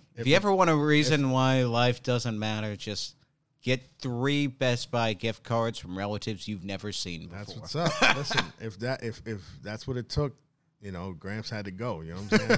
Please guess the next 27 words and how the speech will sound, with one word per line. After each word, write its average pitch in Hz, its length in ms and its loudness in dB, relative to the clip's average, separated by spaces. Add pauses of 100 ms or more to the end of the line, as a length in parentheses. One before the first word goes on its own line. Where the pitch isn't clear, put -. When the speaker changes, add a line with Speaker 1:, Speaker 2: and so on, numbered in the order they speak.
Speaker 2:
saying? 208 180 4
Speaker 1:
<laughs> - 40 -20 (480)
Speaker 2:
Nah, 69 100 -14
nah, 69 60 -12
my 64 80 -14
bad. - 220 -16
So, 120 320 -8 (100)
but 151 340 0 (1400)
I 120 160 4
Speaker 1:
R 131 80 8
I 131 120 8
P 135 260 6
in 120 140 6
peace, 131 280 0
Gramps. 113 540 -6
Speaker 2:
Yeah, 151 260 0
peace, 175 320 -2
Gramps. 156 420 0
You 143 120 -2
know, 156 280 2
uh, 117 560 0
thanks 123 280 -4
for 131 40 -6
the 123 80 -6
cards, 139 380 -8
man. 107 240 -8 (140)
Um, 101 420 -8